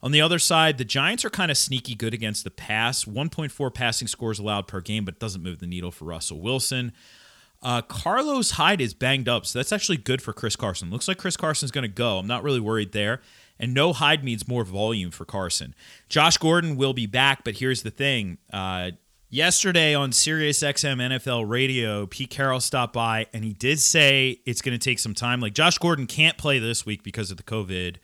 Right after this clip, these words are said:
uh, testing. And Pete Carroll said, it, "I, I think it'll, it's gonna take about three weeks for him to get up to speed." So three weeks, if you're doing the math, this week is week thirteen, that's one.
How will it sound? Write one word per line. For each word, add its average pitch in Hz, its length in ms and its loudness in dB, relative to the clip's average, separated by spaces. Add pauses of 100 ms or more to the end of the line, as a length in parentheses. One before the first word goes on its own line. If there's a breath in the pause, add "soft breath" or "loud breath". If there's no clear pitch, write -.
(420 soft breath)
uh, 87 220 -8
testing. 110 640 0 (600 soft breath)
And 135 540 2 (140)
Pete 165 240 0
Carroll 147 280 2
said, 135 200 0
it, - 280 -4
"I, - 200 -2
I 123 80 -2
think 135 180 -2
it'll, 127 120 0
it's 127 200 -4
gonna 131 160 -4
take 123 180 -4
about 110 240 -4
three 120 300 -2
weeks 107 260 -2
for 101 120 -6
him 95 100 -6
to 92 60 -10
get 95 120 -6
up 90 160 -4
to 87 80 -10
speed." 80 380 -6
So 101 160 -4
three 160 340 0
weeks, 170 320 2
if 92 120 -8
you're 98 100 -4
doing 117 220 -2
the 143 80 -2
math, 123 320 0
this - 240 -6
week 107 180 -4
is 113 140 -8
week 120 180 -6
thirteen, 170 500 -4
that's 131 240 -4
one. 85 340 -6